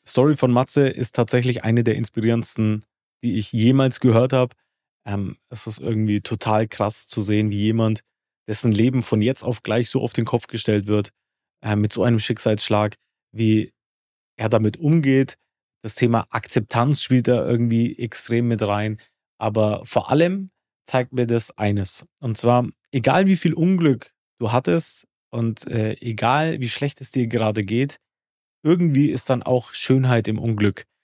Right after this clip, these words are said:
Denn wenn du so ein richtiges Tief hast und denkst, irgendwie, es geht gar nicht mehr weiter,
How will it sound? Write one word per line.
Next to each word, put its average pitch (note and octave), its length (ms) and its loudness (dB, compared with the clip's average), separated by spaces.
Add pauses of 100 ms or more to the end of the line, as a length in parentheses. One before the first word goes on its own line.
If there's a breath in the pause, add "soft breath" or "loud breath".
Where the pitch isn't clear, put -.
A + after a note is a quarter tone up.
(260)
Denn G#2 320 0
wenn B2 200 2
du C3 60 2
so C3 100 2
ein B2 80 2
richtiges C3+ 400 -2
Tief D3 280 0
hast A2 220 0
und G#2 160 -6
denkst, A2+ 360 0 (460)
irgendwie, A2+ 400 0
es - 180 -6
geht A#2 220 -2
gar A#2+ 200 2
nicht B2 160 2
mehr A2 120 4
weiter, G#2+ 360 2